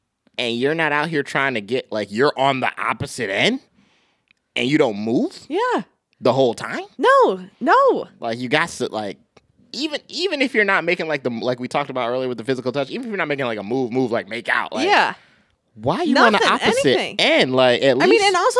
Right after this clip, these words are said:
Speaker 2: like, you know, he, he, I just, like, and I don't understand it because, like, he was, we were texting, like, it's fine, and then he came over to my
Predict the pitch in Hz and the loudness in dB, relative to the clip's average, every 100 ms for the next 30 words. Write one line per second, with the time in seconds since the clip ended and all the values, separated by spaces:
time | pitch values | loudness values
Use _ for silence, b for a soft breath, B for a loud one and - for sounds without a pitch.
0 | 466 359 - 339 330 339 320 - 285 - | 4 4 2 -2 0 -2 -4 -8 -14 -4
1 | 269 330 339 - 302 277 302 262 277 294 | -2 -2 -4 0 0 2 0 0 -2 -2
2 | 277 240 - 208 208 156 202 226 233 214 | -4 -4 -4 -4 -4 -6 -6 -4 -4 -6
3 | 240 196 - 226 226 196 - 302 311 - | -8 -8 -8 -4 -2 -2 -4 -4 -4 -8
4 | 311 277 202 196 247 254 262 269 - B | -8 -6 -6 -6 -4 -2 -2 -4 -10 B
5 | B 226 233 233 196 - 262 330 277 339 | B -2 -2 -4 -6 0 0 2 2 0
6 | 349 359 | -2 -4